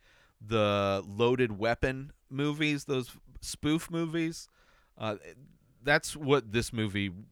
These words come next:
g-, gave me more vibes of than Home Alone. Um, and also aspects of it that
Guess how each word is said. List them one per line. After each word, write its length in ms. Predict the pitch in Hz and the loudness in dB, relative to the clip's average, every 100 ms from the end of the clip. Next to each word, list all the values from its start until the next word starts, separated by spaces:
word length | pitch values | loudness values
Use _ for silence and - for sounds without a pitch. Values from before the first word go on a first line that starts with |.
| 131 120 | -20 -20
g-, 100 | - 127 | -20 -10
gave 240 | 107 110 101 | -2 -2 -2
me 140 | 110 | -4
more 600 | 104 110 123 117 107 107 | -2 -2 2 2 2 -2
vibes 500 | 107 104 101 98 85 | 0 4 6 4 0
of 300 | 98 90 85 | -2 -2 -4
than 140 | 87 85 | -8 -6
Home 220 | 95 85 | -8 -8
Alone. 420 | 85 90 85 78 _ _ _ _ _ | -4 -4 -4 -8 _ _ _ _ _
Um, 540 | 95 95 90 82 76 - _ _ _ _ _ _ _ _ _ _ _ - | -2 0 -2 -4 -10 -18 _ _ _ _ _ _ _ _ _ _ _ 2
and 160 | 190 277 | 6 10
also 440 | 277 277 247 226 | 8 8 6 6
aspects 560 | 214 208 - 202 - 214 | 6 4 6 4 4 4
of 180 | 196 | 6
it 240 | 196 202 - | 6 0 2
that 280 | 170 170 | 2 2